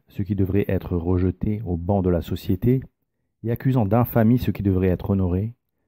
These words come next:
le flot ininterrompu de bêtises, de mensonges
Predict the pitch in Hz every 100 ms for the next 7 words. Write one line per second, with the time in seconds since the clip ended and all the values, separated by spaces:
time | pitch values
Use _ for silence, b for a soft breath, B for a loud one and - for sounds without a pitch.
0 | _ _ 104 120 - 95 - 101 - _
1 | _ _ - 131 127 120 - 107 104 98
2 | 90 85 82 107 - - 82 73 76 _
3 | _ _ 92 92 107 113 - 92 85 73